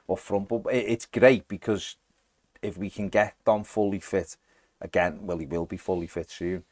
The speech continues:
and he's available, and then you have got Chimiti as well. You've got three lads who are all over six foot, who are your strikers,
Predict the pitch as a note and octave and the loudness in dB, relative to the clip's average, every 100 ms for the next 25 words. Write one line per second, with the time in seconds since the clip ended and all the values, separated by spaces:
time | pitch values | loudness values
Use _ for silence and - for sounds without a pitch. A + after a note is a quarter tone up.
0 | _ _ _ - E2+ F2 G2 F#2 G2 G2 | _ _ _ -6 -6 -6 -8 -6 -4 -2
1 | G2 G2 G2 F#2 F#2 E2+ F2 F2 F2 - | 0 0 -2 -2 -4 -4 -4 0 0 -2
2 | E2 - E2 E2+ - G#2+ F2+ F#2+ F#2 - | -6 -8 -10 -10 -6 -6 -4 -2 -2 -2
3 | G#2+ G#2+ F2+ F#2 A2+ G2+ G2 F#2 F2+ F2 | -2 2 2 2 0 0 0 0 0 -4
4 | - F#2 - - F#2+ G#2+ G2+ F#2 - E2+ | -8 -10 -8 -6 -4 -2 -2 -4 -4 -4
5 | F2 G#2+ | -4 -6